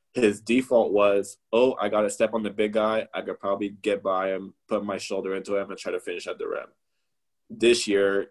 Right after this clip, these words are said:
he's a lot more intelligent with his attack because he's kind of been forced to be intelligent.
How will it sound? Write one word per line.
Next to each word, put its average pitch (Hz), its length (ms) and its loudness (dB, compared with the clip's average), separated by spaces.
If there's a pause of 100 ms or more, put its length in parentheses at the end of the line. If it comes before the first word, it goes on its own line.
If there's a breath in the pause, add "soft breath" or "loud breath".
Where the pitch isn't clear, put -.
he's 95 380 -6
a 90 80 -4
lot 92 220 0
more 98 120 -4
intelligent 95 540 -2
with 98 140 -4
his 104 180 -2
attack 104 480 -2
because 87 440 -2
he's 87 220 -6
kind 92 240 -8
of 90 220 -8
been 90 160 -2
forced - 600 0 (380)
to 127 120 2
be 139 260 0
intelligent. 139 580 0